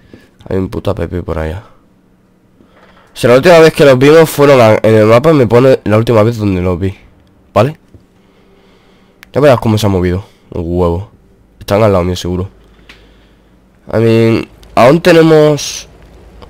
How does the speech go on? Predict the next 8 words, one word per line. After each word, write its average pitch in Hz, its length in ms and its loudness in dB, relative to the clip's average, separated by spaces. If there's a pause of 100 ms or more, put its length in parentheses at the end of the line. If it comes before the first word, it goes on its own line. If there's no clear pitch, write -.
(540)
dos 117 180 -4
A 107 100 2
P 98 120 0
P. 110 200 -2 (1120)
Yo 107 280 0
y 104 100 0
este 107 220 -4
huésped. 104 340 -6